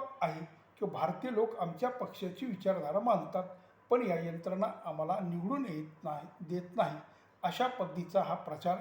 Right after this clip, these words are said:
सगळीकडे विरोधी पक्ष सतत करत असतात. आता कुठल्याही विरोधी पक्षाचं नाव घेत नाही, पण तो कालचा बीजे, बीजेपी असेल किंवा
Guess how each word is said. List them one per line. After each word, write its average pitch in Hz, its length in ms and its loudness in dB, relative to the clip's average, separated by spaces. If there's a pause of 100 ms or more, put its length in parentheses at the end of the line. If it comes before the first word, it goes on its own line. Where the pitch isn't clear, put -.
(180)
सगळीकडे 165 400 -6 (460)
विरोधी 190 260 2
पक्ष - 320 -8
सतत 156 460 -8
करत 143 260 -6
असतात. - 280 -10 (1700)
आता 196 280 2
कुठल्याही 247 520 4
विरोधी 226 260 -2
पक्षाचं 202 580 -4
नाव 190 240 4
घेत - 280 -2
नाही, 156 160 -4 (680)
पण 214 180 2 (480)
तो 180 300 -6 (760)
कालचा 160 380 4
बीजे, 240 440 -4 (220)
बीजेपी 175 420 -4
असेल 175 280 -2 (440)
किंवा 185 300 6